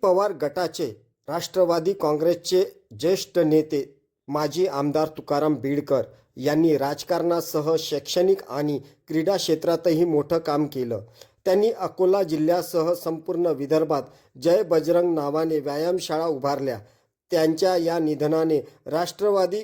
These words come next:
काँग्रेसला मोठा धक्का बसला आहे. राष्ट्रवादीचे ज्येष्ठ नेते आणि अकोला जिल्ह्यातील मूर्तिजापूर मतदारसंघाचे माजी आमदार प्राध्यापक तुकाराम बेडकर यांचा अकोला ते मूर्तिजापूर राष्ट्रीय महामार्गावर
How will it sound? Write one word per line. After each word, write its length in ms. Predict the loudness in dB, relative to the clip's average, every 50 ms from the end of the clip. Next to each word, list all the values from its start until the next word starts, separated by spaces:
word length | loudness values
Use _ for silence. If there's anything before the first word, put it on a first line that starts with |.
| -4 -2
काँग्रेसला 580 | 0 0 0 0 0 -2 -2 -2 -2 -2 0
मोठा 340 | 0 0 -2 -2 -2 -2 -2
धक्का 340 | -2 -2 -6 -6 -6 -6 -4
बसला 360 | -2 -4 -4 -4 -4 -4 -4
आहे. 260 | -2 -2 -2 -4 -4 -6 -8 _ _ _ _ _ _ _ _ _ _ _ 0
राष्ट्रवादीचे 800 | 0 0 0 0 2 2 4 4 4 4 2 0 2 4 4 4
ज्येष्ठ 400 | 4 4 2 2 2 2 0 2
नेते 420 | 4 4 4 2 2 -2 -4 -4 -6 -8 -6
आणि 200 | -2 -2 -2 -2 -2 -4
अकोला 360 | -4 0 2 4 6 6 4
जिल्ह्यातील 560 | 4 4 4 6 6 6 6 6 2 0 -2 -4 -8 -16 _ -2
मूर्तिजापूर 800 | 2 2 2 2 2 -2 2 4 6 6 6 6 6 6 6 6
मतदारसंघाचे 1000 | 4 2 2 2 4 2 2 2 2 0 0 2 4 4 4 4 4 2 -2 -2 -4 -8 -18 -20 _ _ 0
माजी 420 | 4 4 6 6 6 8 8 10
आमदार 420 | 10 10 8 4 2 0 -2 -2 -6
प्राध्यापक 760 | -8 -2 0 0 2 4 4 4 4 4 2 0 0 -4 -12
तुकाराम 380 | -4 2 4 4 6 6 6 6
बेडकर 460 | 4 4 2 2 2 2 0 0 -2 -2 -8 -16 _ _ _
यांचा 480 | 2 6 8 8 8 6 6 4 2 0 0 -6 -16 _ _ -4
अकोला 420 | -2 -2 4 6 8 10 10 8
ते 160 | 8 6 6 6
मूर्तिजापूर 720 | 6 6 4 2 2 0 2 4 6 6 6 6 2 2
राष्ट्रीय 520 | 4 4 2 2 0 0 2 6 8 8
महामार्गावर 840 | 8 8 6 4 4 2 2 2 2 2 2 4 4 4 4 4